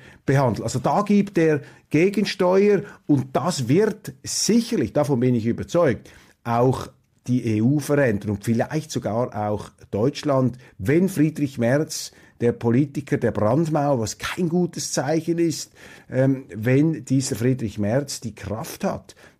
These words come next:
diese Impulse aus den Vereinigten Staaten aufzunehmen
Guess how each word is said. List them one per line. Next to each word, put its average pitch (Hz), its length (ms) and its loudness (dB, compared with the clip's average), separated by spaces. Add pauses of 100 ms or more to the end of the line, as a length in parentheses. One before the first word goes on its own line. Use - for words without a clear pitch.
diese 123 220 0
Impulse 123 720 -2
aus 113 200 -6
den 101 120 -4
Vereinigten 98 500 -2
Staaten 110 580 -6
aufzunehmen 120 920 0